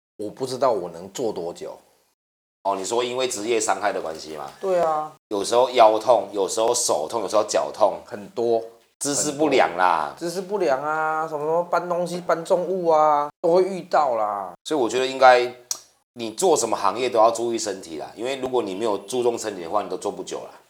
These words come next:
Speaker 2: 不管你从事，呃，可能我们比较高劳力的，比如说像工地，
Speaker 1: 嗯。
Speaker 2: 哦，比如说像我们货运司机，
Speaker 1: 嗯。
Speaker 2: 就是比较属于高耐力、高劳力的工作啦。啊，你要做长久也不是不行，只是你要，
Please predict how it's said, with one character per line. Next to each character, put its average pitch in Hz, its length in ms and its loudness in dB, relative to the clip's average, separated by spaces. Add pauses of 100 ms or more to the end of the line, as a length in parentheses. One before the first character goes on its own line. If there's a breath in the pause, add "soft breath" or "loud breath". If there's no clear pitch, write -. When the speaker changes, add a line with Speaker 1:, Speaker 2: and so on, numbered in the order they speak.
(540)
Speaker 2:
不 127 80 -6
管 117 120 4
你 98 60 -8
从 92 180 -6
事， 107 380 -6
呃， 101 80 0
可 104 140 -2
能 101 60 -2
我 98 40 -4
们 101 80 -10
比 98 60 -4
较 123 80 4
高 147 200 10
劳 127 140 8
力 143 100 2
的， 113 200 4
比 101 80 -6
如 101 40 -4
说 110 140 -4
像 120 160 4 (100)
工 127 220 6
地， - 380 -6 (420)
Speaker 1:
嗯。 113 300 -16
Speaker 2:
哦， 90 320 -2 (100)
比 92 60 -12
如 90 80 -10
说 101 160 -6
像 107 180 -2
我 95 60 -6
们 80 200 -12 (140)
货 107 180 -6
运 101 140 -10
司 92 180 -14
机， 80 320 -18 (400)
Speaker 1:
嗯。 92 140 -20 (180)
Speaker 2:
就 113 100 -6
是 127 120 -4
比 95 120 -12
较 107 160 2
属 82 160 -6
于 71 140 -12 (120)
高 104 300 4
耐 104 180 -4
力、 107 180 -8
高 95 220 -2
劳 87 120 0
力 95 60 -8
的 87 100 -10
工 80 240 -14
作 82 200 -10
啦。 - 160 -14 (540)
啊， 110 240 2
你 107 120 -6
要 117 140 4
做 139 220 0
长 104 240 -4
久 98 120 -4
也 87 140 -4
不 92 140 -10
是 110 100 -8
不 110 160 -6
行， - 220 -10 (260)
只 - 80 -14
是 120 160 -6
你 92 120 -8
要， 104 200 0